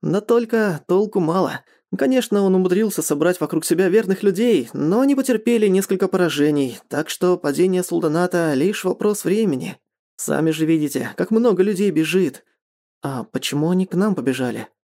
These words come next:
уточнил я, хотя и сам догадывался, какой будет ответ. «Могли бы в соседнее королевство по суше удрать». «Там не лучше», —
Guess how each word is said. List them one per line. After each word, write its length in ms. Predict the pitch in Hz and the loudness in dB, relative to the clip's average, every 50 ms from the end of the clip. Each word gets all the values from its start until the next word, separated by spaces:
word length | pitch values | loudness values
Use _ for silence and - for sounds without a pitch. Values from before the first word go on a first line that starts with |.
| _ | _
уточнил 420 | - 139 - 151 135 - - 139 135 | -8 -4 -4 -4 -4 -2 -2 0 0
я, 220 | 139 143 165 170 | 0 0 -2 -2
хотя 320 | 160 - 123 - 185 202 208 | -4 -6 -6 -4 -4 -2 -2
и 100 | 208 190 | -2 -4
сам 260 | - - 220 240 226 | -2 -2 -2 -2 -2
догадывался, 580 | 180 156 147 151 139 147 135 143 131 - - | -2 0 0 0 0 0 -2 -4 -6 -6 -6
какой 280 | - - 165 - - 151 | -6 -6 -4 -2 -2 -4
будет 280 | 143 - 135 147 143 175 | -2 -2 -2 -2 -2 -2
ответ. 360 | - - 139 123 117 113 - _ _ _ _ _ _ _ _ - | -2 -2 -2 -4 -4 -4 -10 _ _ _ _ _ _ _ _ -10
«Могли 340 | - 110 110 - 123 135 170 | -8 -6 -6 -4 -2 -2 0
бы 180 | 170 180 175 | 0 0 -2
в 60 | 156 - | -2 -4
соседнее 400 | - 180 180 175 170 170 196 190 | -6 -4 -2 -2 0 0 0 -2
королевство 540 | 190 226 226 196 139 143 160 - - 196 | 0 0 0 2 2 0 -2 -2 -2 -2
по 120 | 180 - 202 | -2 -2 -4
суше 300 | - - 143 143 - 226 | -4 -4 -4 -2 -2 0
удрать». 380 | 233 214 175 160 127 - - - _ _ _ _ _ _ - - - - - - - _ _ _ | 0 0 0 -2 -4 -6 -12 -18 _ _ _ _ _ _ -20 -20 -20 -20 -20 -20 -20 _ _ _
«Там 300 | - 196 214 220 190 170 | -2 0 2 2 2 2
не 80 | 165 | 4
лучше», — 400 | 160 156 160 160 156 - - 135 | 4 4 4 2 2 0 -2 -6